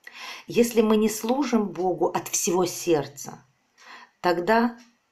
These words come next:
тогда у нас нет уверенности, что Он спасёт нас от беды.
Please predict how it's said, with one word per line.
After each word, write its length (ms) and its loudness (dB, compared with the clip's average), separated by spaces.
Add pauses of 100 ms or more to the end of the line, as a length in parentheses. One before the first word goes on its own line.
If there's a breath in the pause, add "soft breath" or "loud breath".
(120)
тогда 300 -2
у 40 -2
нас 260 -2
нет 360 -8
уверенности, 760 -6
что 260 -4
Он 260 -6
спасёт 600 -10
нас 220 -12
от 120 -8 (100)
беды. 320 -10